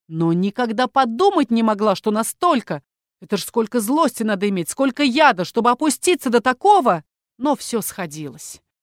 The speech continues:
Сестры Вайерти явились на вечеринку в мужское общежитие сразу после того, как мы с Калем ушли. Он был единственным, кому я сама рассказала про артефакт,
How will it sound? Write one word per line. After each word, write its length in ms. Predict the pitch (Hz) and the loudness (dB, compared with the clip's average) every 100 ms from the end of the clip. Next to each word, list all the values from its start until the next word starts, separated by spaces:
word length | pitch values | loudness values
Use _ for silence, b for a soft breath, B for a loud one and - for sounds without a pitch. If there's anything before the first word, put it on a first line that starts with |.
| _ _ | _ _
Сестры 760 | - - 294 311 285 - 254 254 | -10 -2 2 4 2 0 -2 -2
Вайерти 720 | 196 269 277 269 247 233 - | 0 2 4 2 0 -2 -4
явились 580 | 233 226 208 254 240 - | -2 -2 -2 -2 -2 -2
на 60 | 214 | -4
вечеринку 520 | 202 - 226 226 214 | -4 -4 -2 -2 -2
в 60 | |
мужское 480 | 190 202 - - 233 | -4 -4 -6 -2 -2
общежитие 500 | 208 - 202 262 220 | -2 -4 -4 -2 -4
сразу 400 | 196 220 240 208 | -4 -2 -2 -2
после 360 | - 220 - 202 | -4 -4 -4 -6
того, 280 | 208 214 262 | -4 -2 -2
как 160 | 202 | -2
мы 140 | 208 214 | -2 -4
с 80 | |
Калем 320 | - 233 214 226 | -2 -2 0 -2
ушли. 420 | - 247 196 135 _ _ | -4 -4 -6 -8 _ _
Он 260 | 294 320 269 | 4 4 4
был 160 | 330 | 0
единственным, 720 | 302 330 311 370 - 240 214 | 2 0 2 0 0 -2 -2
кому 240 | 196 220 220 | -2 0 0
я 160 | 214 | 0
сама 260 | 202 220 262 | -2 0 0
рассказала 480 | 254 - 202 190 185 | -2 -2 -2 -2 -2
про 200 | 190 185 | -2 -4
артефакт, 600 | 170 190 - 208 - | -4 -12 -4 -4 -4